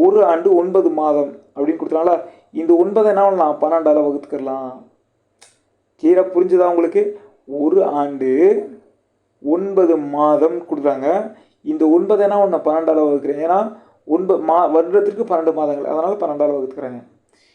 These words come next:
இப்போ இது ரெண்டையும் மூணால் அடிக்கலாமா? கிளியர் தானே? இது ரெண்டையும் என்ன பண்ணலாம்? மூணால் அடிக்கலாம். இதுல பாருங்க, மும்மூணு ஒன்பது, நாமூணு பன்னிரெண்டு. அப்போ இது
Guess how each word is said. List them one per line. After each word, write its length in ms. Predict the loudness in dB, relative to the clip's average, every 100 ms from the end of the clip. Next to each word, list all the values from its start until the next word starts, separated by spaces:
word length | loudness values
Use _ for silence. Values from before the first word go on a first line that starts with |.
| _ -16
இப்போ 100 | 0 4
இது 100 | 4
ரெண்டையும் 260 | 2 -4 -4
மூணால் 340 | -2 -2 0 0
அடிக்கலாமா? 420 | 0 0 0 -4 -10 _ _ _ -20 _ _ 0
கிளியர் 220 | 4 4
தானே? 120 | 2
இது 100 | 0
ரெண்டையும் 180 | 2 2
என்ன 100 | 2
பண்ணலாம்? 240 | 0 -4 -4
மூணால் 200 | -4 -4
அடிக்கலாம். 260 | -6 -8 -8
இதுல 120 | -6
பாருங்க, 260 | -6 -6 -6 -8 -14 _ _ _ -16 -8
மும்மூணு 420 | -8 -6 -4 -4 -2
ஒன்பது, 320 | -2 0 2 2 0 -6 -8
நாமூணு 480 | -2 0 0 -2 -8 -6 -8
பன்னிரெண்டு. 600 | -6 -6 -6 -6 -4 -2 -2 -6 -12 _ _ -12
அப்போ 120 | -2
இது 80 | 0